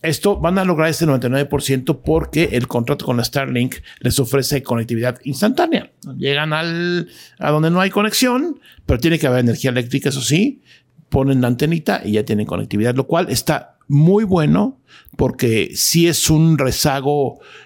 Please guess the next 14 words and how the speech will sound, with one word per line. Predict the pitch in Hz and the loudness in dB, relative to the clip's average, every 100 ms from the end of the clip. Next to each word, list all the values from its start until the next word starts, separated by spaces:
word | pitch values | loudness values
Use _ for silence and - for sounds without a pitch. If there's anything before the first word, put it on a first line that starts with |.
| - | -6
em, | - 120 110 104 101 101 - | 0 2 4 4 2 0 -2
bestial, | 113 123 - - 143 143 139 | -2 -2 -2 0 0 0 -2
una | 135 139 143 | 0 0 0
persona | - 135 135 | 0 0 0
que | 123 117 - | 0 -4 -2
hoy | 170 214 208 | 0 2 2
en | 170 | 2
día | 160 156 135 139 - - _ - | 2 2 0 -4 -10 -20 _ -2
tiene | 160 165 175 | 2 2 2
internet | 165 - 135 123 139 - | 2 0 -2 0 -2 -4
y | 120 | 0
no | 120 127 120 | 2 2 2
tiene | 123 101 | 2 2
internet. | - - - - | -2 -6 -12 -18